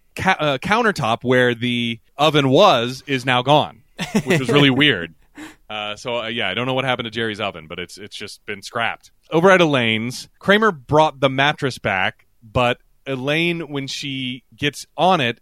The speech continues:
Speaker 1: notices it smells absolutely awful. Uh, over at Yankee Stadium, Steinbrenner has been waiting three hours for George in his office, and he gets up to leave, and he says, "No, no, no." I, he, you know, he really wants to know the name of the song. He's like,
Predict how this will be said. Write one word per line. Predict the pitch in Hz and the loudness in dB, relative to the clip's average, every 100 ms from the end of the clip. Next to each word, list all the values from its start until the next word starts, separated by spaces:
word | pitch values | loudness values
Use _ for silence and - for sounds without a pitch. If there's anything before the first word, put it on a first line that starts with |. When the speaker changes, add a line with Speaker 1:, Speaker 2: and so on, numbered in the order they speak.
| _ | _
Speaker 1:
notices | 139 139 127 139 127 - | -2 0 0 -2 -6 -2
it | 135 - - | -4 -4 -12
smells | - 127 120 117 - | -6 -2 -2 -4 -4
absolutely | 117 117 120 107 107 101 107 | -6 -6 -8 -6 -6 -8 -12
awful. | 110 117 - 80 - _ _ | -10 -10 -10 -14 -16 _ _
Uh, | 117 123 | -8 -2
over | 139 131 | -2 0
at | 123 | 0
Yankee | 117 110 | 0 0
Stadium, | 107 123 110 117 190 - | -4 -2 0 0 -4 -6
Steinbrenner | - 196 214 214 196 190 | 0 4 6 6 4 4
has | 185 | 2
been | 170 156 | 2 2
waiting | 156 151 143 - | 2 2 -2 -10
three | - - 170 180 202 208 | -18 -6 -2 -2 0 0
hours | 165 165 165 131 104 - | 2 2 4 2 -2 -6
for | 123 | -8
George | 110 113 95 92 101 - | -6 -4 -4 -4 -6 -10
in | 113 110 | -10 -8
his | 101 | -6
office, | 92 87 - 98 - - _ | -4 -4 -4 -6 -6 -14 _
and | 127 123 123 123 | 0 2 0 -2
he | 131 160 160 | -4 -4 -4
gets | 214 277 | -4 -2
up | 226 | -2
to | 190 | -2
leave, | 196 202 156 139 - | -2 -2 -2 -4 -6
and | 147 | -4
he | 151 | -2
says, | 170 160 - _ _ _ _ | 2 0 0 _ _ _ _
"No, | 139 147 156 165 180 - 139 | 2 6 8 8 8 6 2
no, | 139 | 4
no." | 160 170 | 6 4
I, | 123 131 | 2 -2
he, | 135 | 0
you | 139 143 | 0 2
know, | 139 | 2
he | |
really | 139 170 | 4 4
wants | 175 170 | 4 2
to | |
know | 165 | 0
the | |
name | 160 156 | 0 0
of | |
the | 156 | 0
song. | 147 | 0
He's | |
like, | 135 | -2